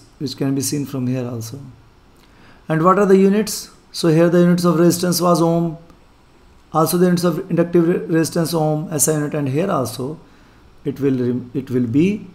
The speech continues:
ohm. Now the next step is,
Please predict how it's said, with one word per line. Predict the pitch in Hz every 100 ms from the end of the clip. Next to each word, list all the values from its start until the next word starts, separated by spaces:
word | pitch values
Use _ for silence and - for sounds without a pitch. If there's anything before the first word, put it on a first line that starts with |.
| - _ -
ohm. | 135 110 104 - - _ _ _ _ _ _ _
Now | 156 190 147 123 190 - _ _ _ _ _ _ _ _ _
the | 147
next | 147 180 180
step | 190 185
is, | 156 139 135 - -